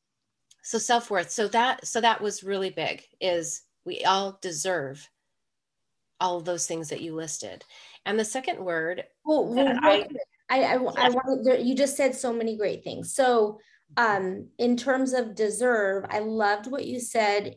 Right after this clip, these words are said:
Speaker 2: in that we only protect the things that we value. So
Speaker 1: Mm-hmm.
Speaker 2: what, what about people that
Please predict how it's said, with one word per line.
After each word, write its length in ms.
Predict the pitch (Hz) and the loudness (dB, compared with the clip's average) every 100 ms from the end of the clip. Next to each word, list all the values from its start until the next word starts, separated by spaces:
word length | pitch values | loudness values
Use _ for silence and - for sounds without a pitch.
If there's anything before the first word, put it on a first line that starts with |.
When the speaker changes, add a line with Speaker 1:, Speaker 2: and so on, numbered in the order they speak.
| _ | _
Speaker 2:
in 160 | 214 208 | -6 -2
that 220 | 170 170 | -2 -2
we 200 | 202 - | -4 -2
only 300 | 214 214 226 | -2 0 -2
protect 600 | 233 226 220 202 170 - | -4 -8 -8 -4 -4 -4
the 120 | - | -4
things 360 | 190 175 170 170 | -2 -2 -2 -4
that 160 | 170 - | -8 -4
we 140 | 165 | -4
value. 580 | 160 143 147 147 - 170 170 _ _ - _ | -4 -4 -6 -10 -14 -16 -20 _ _ -20 _
So 760 | - - 294 269 262 254 185 - - _ _ _ | -8 0 4 6 6 4 2 -4 -16 _ _ _
Speaker 1:
Mm-hmm. 60 | 220 | 0
Speaker 2:
what, 340 | 254 269 - | 4 4 2
what 280 | 240 247 262 | -2 2 2
about 480 | 294 294 294 - - | 2 0 -2 -4 -6
people 840 | 254 254 220 202 196 190 196 175 190 | -8 -6 -2 0 0 -2 -4 -6 0
that 520 | 196 196 196 - | 0 2 -2 -4